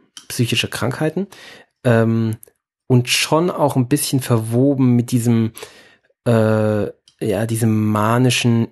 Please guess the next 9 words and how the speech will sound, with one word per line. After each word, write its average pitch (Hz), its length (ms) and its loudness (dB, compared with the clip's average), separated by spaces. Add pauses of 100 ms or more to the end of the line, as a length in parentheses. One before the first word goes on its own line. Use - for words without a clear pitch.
(160)
Üben 127 400 0
oder 107 180 2
diesem 110 360 -4
manischen 110 500 2
Ehrgeiz, 113 920 0
äh, 110 160 0
des, - 340 -6
der 104 200 0
Eisläuferkarriere. 104 1080 -2